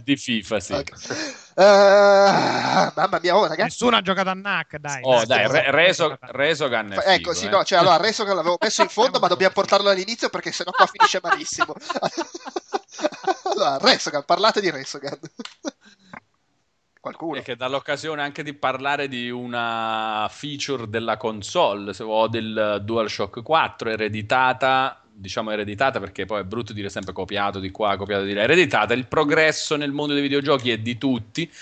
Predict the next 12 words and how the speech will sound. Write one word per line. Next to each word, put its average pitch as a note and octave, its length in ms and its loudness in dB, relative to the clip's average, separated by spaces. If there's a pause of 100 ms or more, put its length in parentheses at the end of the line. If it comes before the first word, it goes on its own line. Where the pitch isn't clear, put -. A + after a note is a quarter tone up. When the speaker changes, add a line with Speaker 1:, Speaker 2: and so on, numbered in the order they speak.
(180)
Speaker 1:
e A2+ 100 -2
quindi D3 240 2
ereditata C#3+ 580 4
dal A#2+ 440 2
gamepad A#2+ 540 0
di A2 380 -4
Wii A2 280 -4
U, G#2 380 -4
e A#2+ 100 0
cioè B2 220 -2
il A#2 180 -2
microfono, G2+ 1400 -2